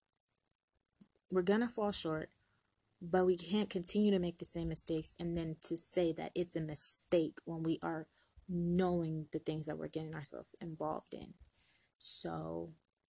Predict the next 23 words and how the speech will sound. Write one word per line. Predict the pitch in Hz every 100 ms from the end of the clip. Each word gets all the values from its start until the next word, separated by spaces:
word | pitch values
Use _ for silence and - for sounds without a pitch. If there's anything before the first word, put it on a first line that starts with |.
| _ _ -
I | 170
wanted | 175 175 165
to | - 170
say | - 165 160 156 160 - -
that | 165 160 - _ -
consequences, | 185 190 185 202 - 196 - 185 180 - -
I |
mean, | 175 -
actions | 180 190 208 185
do | 175 190
have | 185 170
a | 160
form | 160 165
of | 165
a | 170
consequence. | 170 160 - - 185 180 - - - - - - _ -
And | 170
to | 175
remember | 170 165 180 185
that | 170 160 165
no | 165
matter | 165 165 175 202 214
what, | 214 202 170 -